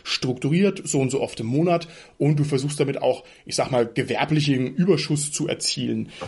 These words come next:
Wie bist du denn auf die Idee gekommen, diesen nächsten Schritt in die Professionalität noch draufzulegen?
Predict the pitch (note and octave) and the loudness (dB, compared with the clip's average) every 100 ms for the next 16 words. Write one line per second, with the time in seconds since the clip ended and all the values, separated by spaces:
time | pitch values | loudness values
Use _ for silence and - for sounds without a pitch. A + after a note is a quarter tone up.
0 | - - - - B2+ D3+ A#3+ - A3 G3 | -12 -20 -16 -4 0 2 2 0 0 0
1 | G3+ - D3 C#3+ F#3+ G3 F#3 F3 E3 - | -2 -4 -2 0 0 0 2 2 2 -2
2 | D#3 E3 A3 E3 C3+ F3 - G#3+ E3+ G#3+ | -4 2 2 2 2 2 2 0 0 0
3 | A3 - D#3+ D#3 E3 D3+ C#3+ C3+ C#3+ C#3+ | -2 -2 -2 0 -2 0 -2 0 -2 -2
4 | B2+ A2+ A2 A#2 - G#2 G#2+ G#2+ | -4 -4 -2 -2 -4 -2 -2 -4